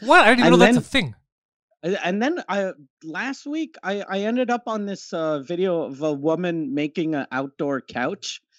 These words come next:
Speaker 2: And I was like, "That's amazing." And then I watched another one, another one. So now I know how to build, like, a million things, but I'm never gonna build them.
Speaker 1: You
Speaker 2: And
Speaker 1: should
Speaker 2: I
Speaker 1: talk
Speaker 2: don't
Speaker 1: to
Speaker 2: have
Speaker 1: Derek.
Speaker 2: the tools to build them. But
Speaker 1: Derek Sagan builds furniture in his backyard.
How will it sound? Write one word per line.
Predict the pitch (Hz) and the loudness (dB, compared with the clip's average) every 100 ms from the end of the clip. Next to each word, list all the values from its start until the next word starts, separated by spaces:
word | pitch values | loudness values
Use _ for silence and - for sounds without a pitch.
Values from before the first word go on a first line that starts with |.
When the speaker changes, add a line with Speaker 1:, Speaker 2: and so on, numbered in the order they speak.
| _ - | _ -4
Speaker 2:
And | 160 | -2
I | |
was | 156 | -2
like, | 180 175 | -4 -4
"That's | 285 302 202 | -6 -6 -6
amazing." | 151 214 285 175 151 156 | -6 -2 -2 -2 -2 -2
And | 170 | 0
then | 190 180 | -2 -2
I | 156 | -2
watched | 147 151 - 151 | -2 -4 -6 -10
another | 139 139 143 | -8 -6 -4
one, | 160 156 | -4 -4
another | 139 135 147 180 | -6 -8 -8 -10
one. | 185 _ - | -14 _ -10
So | - | -4
now | 208 214 247 233 | -2 -2 -4 -6
I | 220 | -8
know | 208 202 | -8 -6
how | 180 | -6
to | 190 | -6
build, | 139 - 147 160 147 - _ _ _ _ - | -8 -6 -6 -4 -8 -14 _ _ _ _ -10
like, | 147 - - _ | -10 -10 -18 _
a | 139 | -8
million | 170 180 220 220 208 160 | -4 -2 0 0 -2 -4
things, | 165 170 214 214 - - | -6 -4 -4 -8 -12 -8
but | 170 156 | -4 -2
I'm | 160 156 | -4 -6
never | 175 202 | -6 -6
gonna | 180 190 | -8 -10
build | 143 139 160 | -8 -8 -6
them. | 202 202 202 _ _ _ _ - | -8 -10 -12 _ _ _ _ -4
Speaker 1:
You | |
Speaker 2:
And | 160 | -2
Speaker 1:
should | 170 | 0
Speaker 2:
I | 180 | 2
Speaker 1:
talk | |
Speaker 2:
don't | 175 | 0
Speaker 1:
to | 170 | -2
Speaker 2:
have | 151 | 0
Speaker 1:
Derek. | 180 156 | 0 0
Speaker 2:
the | 147 | -4
tools | 160 170 | -10 -12
to | - | -14
build | 147 175 180 | -10 -8 -8
them. | 214 226 _ _ _ | -12 -14 _ _ _
But | 170 | -2
Speaker 1:
Derek | 202 170 | -2 -4
Sagan | - 220 185 139 | -6 -6 -4 -4
builds | 156 131 | -6 -6
furniture | 160 143 139 | -8 -8 -8
in | 135 | -8
his | 127 | -8
backyard. | 139 165 143 | -8 -8 -8